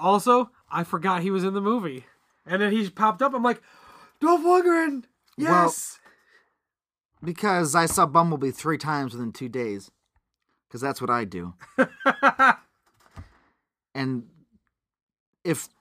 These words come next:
Speaker 2: if, if one of my friends would have known I had already seen Bumblebee the same day we were gonna see Bumblebee, he would not have bought tickets to see Bumblebee. But in my defense, I basically gave in to him wanting to see Water Wakanda.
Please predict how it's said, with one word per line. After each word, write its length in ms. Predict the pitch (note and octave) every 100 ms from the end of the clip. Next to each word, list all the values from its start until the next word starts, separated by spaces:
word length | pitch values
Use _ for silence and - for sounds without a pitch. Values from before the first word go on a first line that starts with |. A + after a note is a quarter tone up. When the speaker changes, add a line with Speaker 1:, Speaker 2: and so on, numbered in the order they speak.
| _
Speaker 2:
if, 240 | D#3+ D3 - - _ -
if 140 | E3+ C3+
one 140 | G3
of 80 | G3
my 140 | F#3
friends 280 | F#3 F#3+ F3
would 120 | D#3+
have 120 | D#3+ D3+
known 360 | F3+ G3 F#3+
I 60 | D#3+
had 140 | D#3
already 240 | D3+ C#3+ C#3
seen 440 | - D4+ E4+ F4
Bumblebee 480 | A3+ E3+ D3+ C#3+ C#3+
the 100 | C#3
same 300 | - F#3+ F3
day 180 | D#3+ D3+
we 120 | D3+
were 60 | D3
gonna 180 | D3+
see 280 | C3+ - F#4+
Bumblebee, 480 | B3 F3 D3+ C#3 C#3+
he 120 | C#3
would 220 | F#3+ F3
not 240 | D3+ D#3+ E3
have 160 | D3
bought 240 | B2 D3 -
tickets 500 | D3 - G2+ - - _ _ _ _ _
to 80 | B2
see 160 | - B2
Bumblebee. 520 | C3+ B2 F2+ F#2+ G2 _ _ _ _ _ _ _
But 140 | C#3 D3+
in 80 | D#3
my 140 | D#3+
defense, 760 | D#3+ - - A#3 F3 D#3+ - - _ _ _
I 100 | D3+
basically 580 | D3 F3+ F#3+ F#3+ E3+ E3
gave 440 | C#3 A#2+ E3 E3 D3
in 420 | G3 F3 D#3+ D#3 _ -
to 100 | D3
him 200 | E3 D3
wanting 320 | D3 D#3 D3
to 60 | B2
see 220 | D3 C#3
Water 380 | B2+ C#3 D3 C3
Wakanda. 640 | B2 E3 D#3 C#3+ G2 G2+